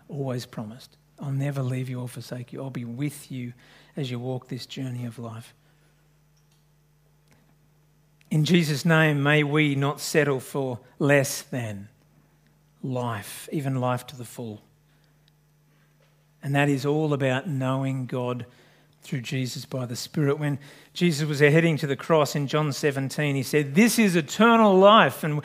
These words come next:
we all listened. What is he gonna say? What, describing eternal life, he said, "This is eternal life." And what is the answer?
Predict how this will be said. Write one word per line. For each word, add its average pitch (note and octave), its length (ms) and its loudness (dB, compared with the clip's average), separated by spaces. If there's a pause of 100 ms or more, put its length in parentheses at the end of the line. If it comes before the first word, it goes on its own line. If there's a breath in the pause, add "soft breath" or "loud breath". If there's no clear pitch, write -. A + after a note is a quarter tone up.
(180 loud breath)
we F3+ 120 4
all G3+ 180 8
listened. G3+ 360 8 (180 loud breath)
What A#3+ 240 6
is C4 100 6
he C#4 80 6
gonna B3+ 180 6
say? C#4 280 6
What, A3+ 260 2 (200 loud breath)
describing B3 720 6
eternal A#3+ 440 4
life, A#3+ 180 8
he G3 40 2
said, F#3+ 260 6
"This D#4+ 240 6
is B3+ 200 6
eternal A#3+ 520 6
life." A#3 320 8 (220 loud breath)
And G#3 140 6
what A#3 160 8
is G#3 100 6
the G#3 180 2
answer? G#3+ 460 6